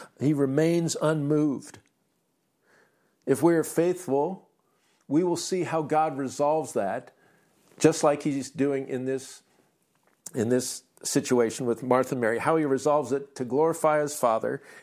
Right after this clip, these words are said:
and to bring himself glory. And so we see as, as he goes on, he, he says, "Roll away the stone." Martha's not quite sure, uh,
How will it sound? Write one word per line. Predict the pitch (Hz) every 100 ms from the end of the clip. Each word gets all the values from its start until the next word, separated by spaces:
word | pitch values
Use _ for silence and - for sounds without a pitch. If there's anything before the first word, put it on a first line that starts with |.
| -
and | 131 135
to | 139
bring | 117 139 135
himself | 127 - 143 131 127
glory. | 120 120 110 - - _ _ _ _ - -
And | -
so | - 151
we | 135
see | - 151
as, | 151 110
as | 131 113 117
he | 127
goes | 135 135
on, | 143 147
he, | 131 123
he | - 117
says, | 104 - 139 139 120 - - -
"Roll | - 151 170
away | 156 151 165
the | 151
stone." | - - 147 165 160 - 120
Martha's | 170 - 165
not | 156 165 -
quite | - 175 170
sure, | - 160 151 185 - - - -
uh, | 147 - -